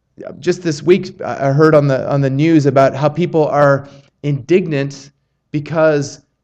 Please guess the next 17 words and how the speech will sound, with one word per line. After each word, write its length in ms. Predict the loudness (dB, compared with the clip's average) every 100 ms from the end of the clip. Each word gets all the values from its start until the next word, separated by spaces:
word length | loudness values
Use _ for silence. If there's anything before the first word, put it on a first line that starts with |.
| _
a 60 | -10
dog 400 | 0 2 2 2
that 120 | -2
apparently 400 | -2 -4 -4 -6
bit 240 | -4 -4
somebody 440 | -2 -4 -2 -2 -2
has 200 | -4 -4
been 400 | -2 0 0 -2
at, 200 | -6 -6
in 100 | -6
the 80 | -6
pound 500 | -6 -4 -2 -2 -4
for 480 | -2 0 0 -4 -16 _
sixteen 540 | -12 -10 -10 -8 -6 -2
or 40 |
eighteen 400 | -2 -4 -4 -4
months. 720 | -2 -4 -6 -12 -18 -20 -20